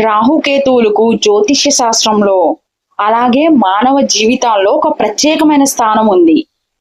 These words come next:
అదేంటంటే రాహుకేతువులు ఎప్పుడూ వక్రించి రివర్స్ లో కదులుతూ ఉంటాయి.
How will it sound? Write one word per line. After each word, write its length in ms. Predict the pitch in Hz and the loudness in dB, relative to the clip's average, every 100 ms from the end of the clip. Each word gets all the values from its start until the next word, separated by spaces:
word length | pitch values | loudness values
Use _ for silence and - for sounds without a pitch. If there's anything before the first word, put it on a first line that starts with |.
| _ - | _ -6
అదేంటంటే 960 | 208 247 269 262 240 220 208 185 160 - _ _ _ - | -2 0 0 0 -2 -2 -2 -2 -4 -8 _ _ _ -4
రాహుకేతువులు 680 | 233 226 339 392 403 381 294 | -2 0 -2 -2 0 2 2
ఎప్పుడూ 300 | 226 302 302 415 220 233 | 0 0 2 2 0 -2
వక్రించి 840 | 226 - 440 466 302 262 349 554 - - - | -4 -2 0 0 0 0 2 0 -4 -10 -4
రివర్స్ 420 | 240 247 453 440 | 0 0 0 0
లో 100 | 415 440 | 0 0
కదులుతూ 340 | 339 269 277 330 | 0 0 0 2
ఉంటాయి. 600 | 277 226 202 175 160 | 0 0 0 0 -2